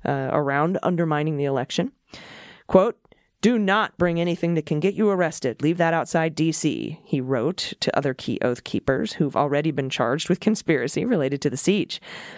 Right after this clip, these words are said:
Quote, "There are many, many others from other groups who will be watching and waiting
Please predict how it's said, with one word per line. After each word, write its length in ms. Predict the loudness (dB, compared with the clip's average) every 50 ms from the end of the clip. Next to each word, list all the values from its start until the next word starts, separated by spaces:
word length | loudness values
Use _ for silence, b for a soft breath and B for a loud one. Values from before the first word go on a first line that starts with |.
| B B
Quote, 280 | 4 6 6 4 2
"There 140 | 0 0 0
are 60 | 2
many, 200 | 2 0 0 0
many 240 | 2 0 2 2 2
others 360 | 2 2 2 2 0 -2 -2
from 180 | -2 0 2 2
other 160 | 2 2 2
groups 380 | 0 0 0 0 0 -2 -4 -2
who 80 | 0
will 100 | 0 0
be 120 | 2 0 0
watching 420 | 0 0 0 0 0 -2 0 0
and 100 | 2 2
waiting 380 | 2 2 2 0 -2 -4 -6